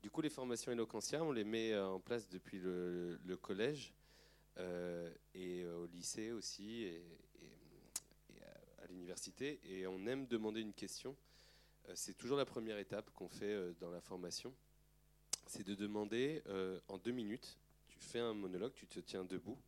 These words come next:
Alors dans l'exercice, euh, en général, il n'y a pas de micro, mais tu le fais. Et est-ce que tu peux me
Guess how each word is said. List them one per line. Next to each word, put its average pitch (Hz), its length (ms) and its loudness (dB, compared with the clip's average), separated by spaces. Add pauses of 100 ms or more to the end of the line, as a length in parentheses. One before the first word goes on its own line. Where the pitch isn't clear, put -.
(600)
Alors 82 220 -6
dans 95 120 0
l'exercice, 95 680 -2
euh, 87 100 2
en 85 200 -2
général, 90 280 -4
il - 40 -10
n'y 82 40 -4
a 82 40 -8
pas 85 120 -6
de 90 60 -6
micro, 135 260 -2
mais 120 120 0
tu - 140 -8
le 90 140 -2
fais. 135 260 0 (380)
Et 95 260 -2
est-ce - 140 -2
que 143 120 2
tu 143 260 -2
peux 113 200 2
me 101 240 2